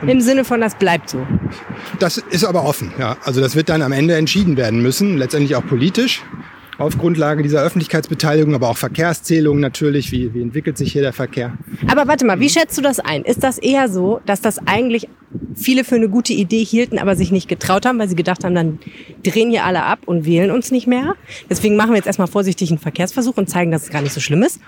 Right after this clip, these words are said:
Speaker 1: Mhm.
Speaker 2: Oder ist es tatsächlich ein Experiment, ein ergebnisoffenes, wo man auch Ergebnisse erzielen will, aus denen man lernen will für andere Stellen in der Stadt?
Speaker 1: Ähm, ja, ich glaube, es ist, äh, Letzteres. Aber ich glaube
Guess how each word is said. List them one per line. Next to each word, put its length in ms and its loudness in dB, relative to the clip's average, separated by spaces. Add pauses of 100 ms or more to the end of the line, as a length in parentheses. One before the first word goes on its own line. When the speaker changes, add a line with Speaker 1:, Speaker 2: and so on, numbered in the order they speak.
(100)
Speaker 1:
Mhm. 340 -4
Speaker 2:
Oder 500 4
ist 100 0
es 80 0
tatsächlich 460 0
ein 120 -4
Experiment, 720 0
ein 120 2
ergebnisoffenes, 680 -2
wo 80 2
man 140 0
auch 140 -4
Ergebnisse 520 0
erzielen 460 0
will, 200 2
aus 120 -6
denen 140 2
man 100 2
lernen 380 2
will 80 -2
für 180 -4
andere 240 0
Stellen 280 0
in 60 -4
der 100 -2
Stadt? 200 -6 (920)
Speaker 1:
Ähm, 600 2 (140)
ja, 180 0
ich 120 -2
glaube, 200 2
es 100 -2
ist, 220 -2
äh, 260 2 (100)
Letzteres. 840 0 (200)
Aber 260 2 (140)
ich 100 -2
glaube 300 2